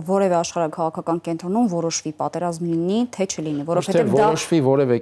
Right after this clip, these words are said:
Speaker 2: կենտրոնում, այլ եթե
Speaker 1: կամ իրավիճակը
Speaker 2: խաղաքարտերը մի
Speaker 1: այսպես
Speaker 2: շարք
Speaker 1: դասավորվեն,
Speaker 2: կոնֆիգուրացիայով
Speaker 1: որ,
Speaker 2: դասավորվեն,
Speaker 1: այո,
Speaker 2: այո։
Speaker 1: որոշվի կամ ինչ-որ ձև ստացվի, որ պատերազմ
Speaker 2: Այո։
Speaker 1: պիտի լինի։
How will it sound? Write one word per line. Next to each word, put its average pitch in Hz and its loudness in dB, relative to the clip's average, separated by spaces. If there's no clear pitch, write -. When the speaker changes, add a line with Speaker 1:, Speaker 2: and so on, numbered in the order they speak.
Speaker 2:
կենտրոնում, 147 0
այլ 156 2
եթե 151 -4
Speaker 1:
կամ 269 4
իրավիճակը 262 6
Speaker 2:
խաղաքարտերը 302 4
մի - 2
Speaker 1:
այսպես 233 0
Speaker 2:
շարք 202 0
Speaker 1:
դասավորվեն, 180 2
Speaker 2:
կոնֆիգուրացիայով 311 4
Speaker 1:
որ, 214 4
Speaker 2:
դասավորվեն, 113 0
Speaker 1:
այո, 202 2
Speaker 2:
այո։ 196 -4
Speaker 1:
որոշվի 240 2
կամ 214 0
ինչ-որ 196 -2
ձև 202 0
ստացվի, 196 0
որ 233 0
պատերազմ 202 2
Speaker 2:
Այո։ 175 -4
Speaker 1:
պիտի 196 -2
լինի։ 165 0